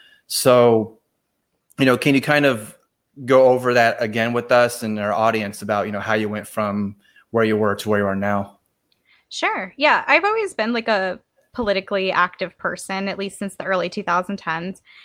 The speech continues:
Speaker 2: And I found myself involved in a lot of, um,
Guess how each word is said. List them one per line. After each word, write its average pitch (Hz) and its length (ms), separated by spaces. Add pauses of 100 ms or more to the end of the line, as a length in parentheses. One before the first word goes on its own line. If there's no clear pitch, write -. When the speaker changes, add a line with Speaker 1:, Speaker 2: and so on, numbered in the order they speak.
(220)
Speaker 2:
And 196 540 (380)
I 220 180
found 254 260
myself 226 520
involved 196 720
in 202 340
a 202 180
lot 180 280
of, 175 360
um, 180 560